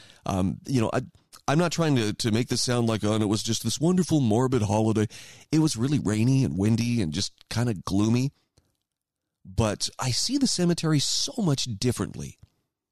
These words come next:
than I used to. And it, probably it's because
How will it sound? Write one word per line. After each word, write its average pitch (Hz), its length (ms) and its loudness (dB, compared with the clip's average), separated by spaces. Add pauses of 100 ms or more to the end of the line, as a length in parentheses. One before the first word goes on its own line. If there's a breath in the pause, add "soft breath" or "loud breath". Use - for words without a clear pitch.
(120)
than 110 160 0
I 107 100 0
used 101 320 2
to. 95 180 -10 (1000)
And 123 160 0
it, 104 120 -2
probably 170 420 2
it's 120 100 -4
because 123 340 0